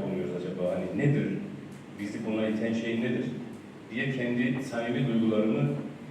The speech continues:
kendi kendime itiraf anlamında bir değerlendirmek istedim. Açıkçası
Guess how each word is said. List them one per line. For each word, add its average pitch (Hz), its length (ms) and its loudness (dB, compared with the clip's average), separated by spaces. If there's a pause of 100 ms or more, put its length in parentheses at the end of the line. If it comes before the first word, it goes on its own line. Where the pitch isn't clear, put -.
kendi 127 260 0
kendime 120 300 4
itiraf - 400 2
anlamında 104 480 2
bir 123 120 4 (600)
değerlendirmek 139 720 8
istedim. 143 340 6
Açıkçası - 640 6